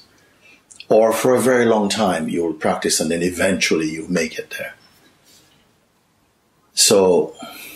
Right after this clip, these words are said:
I am just telling you something that is possible today.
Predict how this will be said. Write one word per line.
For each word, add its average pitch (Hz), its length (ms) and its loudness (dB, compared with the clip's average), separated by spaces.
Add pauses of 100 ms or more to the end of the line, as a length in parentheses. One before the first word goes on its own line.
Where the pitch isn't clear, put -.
(1040)
I 110 100 4
am 120 140 4
just 110 220 0
telling 90 260 2
you 85 640 2 (1400)
something 80 760 0 (240)
that 90 340 2
is - 520 0 (300)
possible 82 420 0
today. 87 460 0